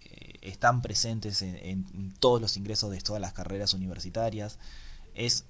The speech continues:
fuertemente uno de los grandes pensadores y uno de los grandes teóricos del siglo veinte. Y es alguien que va a nutrir fuertemente a, a la, a los contenidos de este canal.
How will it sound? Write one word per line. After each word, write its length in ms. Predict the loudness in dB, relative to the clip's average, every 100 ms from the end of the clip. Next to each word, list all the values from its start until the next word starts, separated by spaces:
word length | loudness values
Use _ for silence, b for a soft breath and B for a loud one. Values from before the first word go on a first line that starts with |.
| 4
fuertemente 680 | 6 6 2 0 2 0 0
uno 240 | -4 -2
de 80 | -2
los 100 | 2
grandes 320 | 8 8 8
pensadores 640 | -2 -2 -2 -2 0 0 -2
y 60 |
uno 180 | -4 -4
de 60 | -6
los 100 | -2
grandes 320 | -2 -2 -6
teóricos 560 | -6 -6 -6 -6 -8
del 320 | -8 -10 -12 -14
siglo 360 | -12 -6 -2 2
veinte. 400 | 2 0 -4 -8 -10 -16 -16 -16 -18 -18 -18 -18 -16 -8
Y 120 | -4
es 120 | -2
alguien 220 | 0 0 2
que 260 | 2 2 -2 B B
va 180 | 2 4
a 40 | 4
nutrir 340 | 2 2 2
fuertemente 880 | 2 -4 -2 -4 -4 -4 -4 -4 -6
a, 360 | -10 -8 -10 -12 -16 -18 -18 -10
a 100 | -8
la, 300 | -6 -6 -8 -8
a 80 | -6
los 120 | -4
contenidos 460 | 0 0 0 0 0
de 80 | -2
este 220 | -4 -6
canal. 320 | -2 -2 -4